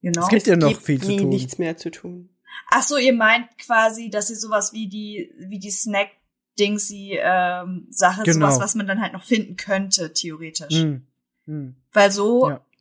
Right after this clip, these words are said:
Speaker 1: drängt euch das Spiel im Prinzip dazu, aber, aber guck mal, wenn ihr doch einfach vor dieser Main-Mission halt einfach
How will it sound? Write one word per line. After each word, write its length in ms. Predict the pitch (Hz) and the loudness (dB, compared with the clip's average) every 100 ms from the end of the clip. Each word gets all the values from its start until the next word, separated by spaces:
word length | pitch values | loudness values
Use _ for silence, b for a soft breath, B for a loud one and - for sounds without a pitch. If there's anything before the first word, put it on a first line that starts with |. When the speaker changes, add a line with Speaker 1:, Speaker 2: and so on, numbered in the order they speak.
| _ | _
Speaker 1:
drängt 320 | - 208 233 | 2 2 2
euch 120 | 196 247 | -4 -6
das 160 | 220 | -6
Spiel 220 | - 240 | -6 -4
im 120 | 240 220 | -4 -6
Prinzip 460 | 240 214 220 190 | -12 -10 -12 -8
dazu, 760 | 175 175 185 202 214 - - - - | 0 2 4 4 0 -2 -4 -4 -6
aber, 240 | 208 233 - - _ _ - B B B B B - | 0 0 0 -10 _ _ -12 B B B B B 0
aber 280 | 240 294 | 2 0
guck 340 | 294 - 233 - | -6 -12 -12 -6
mal, 380 | 175 156 156 _ _ - | -6 -6 -10 _ _ 0
wenn 200 | 202 226 | 2 4
ihr 120 | 269 | 2
doch 240 | 247 240 - | 2 0 0
einfach 600 | 185 202 214 233 202 - - | 0 0 -4 -4 -4 -4 -14
vor 260 | - 208 277 | 0 4 4
dieser 280 | 330 254 185 | 4 0 0
Main-Mission 720 | 185 175 185 185 - 190 185 | -2 -4 -4 -2 -2 -4 -8
halt 140 | 180 - | -8 -2
einfach 400 | 190 196 208 | -2 -4 -12